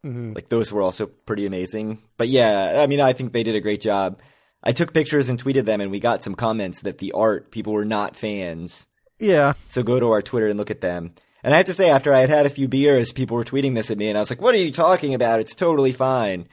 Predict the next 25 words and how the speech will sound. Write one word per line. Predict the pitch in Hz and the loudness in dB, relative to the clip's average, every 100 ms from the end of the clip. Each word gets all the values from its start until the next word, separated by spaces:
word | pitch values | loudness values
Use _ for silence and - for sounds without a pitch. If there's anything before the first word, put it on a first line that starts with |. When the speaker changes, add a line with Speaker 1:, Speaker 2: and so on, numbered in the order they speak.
| _ | _
Speaker 2:
Which | 123 127 | -6 -4
it's | 131 | 0
like | 139 127 131 - _ _ _ | 2 2 -2 -16 _ _ _
this, | 117 117 - 107 | -6 -6 -4 -6
like, | 92 - | -6 -8
plastic | 120 117 120 123 120 98 - - _ _ _ _ _ _ - | -2 2 2 0 -4 -4 -6 -16 _ _ _ _ _ _ -2
Speaker 1:
Yeah, | 180 175 | 2 4
yeah. | 117 110 - _ _ _ _ | 2 -2 -8 _ _ _ _
Speaker 2:
geometric | - 127 123 110 113 - | -2 2 2 0 -2 -4
shapes | 123 104 107 - | -2 -2 -4 -6
in | 101 | -6
different | 107 117 185 | -6 -4 0
Speaker 1:
Yeah, | 135 | 2
like, | 104 107 | 4 2
Speaker 2:
colors | 107 110 | 0 -2
that | |
Speaker 1:
kinda, | 98 107 | -2 -2
Speaker 2:
are | |
sort | 110 | 0
Speaker 1:
kinda | 123 107 | 0 0
Speaker 2:
of, | |
like, | 101 95 _ _ _ | -4 -6 _ _ _
slightly | - - 98 80 98 | -14 -6 -4 -4 -8
see-through. | - 101 107 113 123 _ _ | -8 -8 -6 -8 -10 _ _
Speaker 1:
Mondrian | 139 113 104 117 110 113 120 | -2 -2 -2 -4 -2 -2 -4